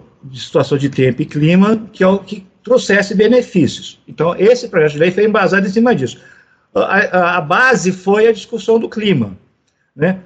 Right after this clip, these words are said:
Não é que hoje a sudene, por exemplo, Superintendência do Nordeste, reconhece a gente, o Norte e o Noroeste, como semiárido. Ela não reconheceu ainda.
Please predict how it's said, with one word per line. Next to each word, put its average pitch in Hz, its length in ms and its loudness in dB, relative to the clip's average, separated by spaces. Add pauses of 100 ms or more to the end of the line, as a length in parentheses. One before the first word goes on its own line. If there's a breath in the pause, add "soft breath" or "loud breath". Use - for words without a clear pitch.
Não 214 240 2
é 254 140 2
que 226 160 0
hoje 190 400 4
a 170 80 0
sudene, 170 680 -2
por 139 160 -8
exemplo, 143 380 -4
Superintendência 143 640 -2
do 123 100 -4
Nordeste, 170 360 -2
reconhece 196 760 0
a 220 80 2
gente, 185 640 -2 (240 soft breath)
o 160 80 2
Norte 165 340 2
e - 40 -6
o - 20 -4
Noroeste, 165 400 2
como 202 200 -4
semiárido. 156 760 0 (720)
Ela 127 260 0
não 135 120 -2
reconheceu 190 720 0
ainda. 104 420 0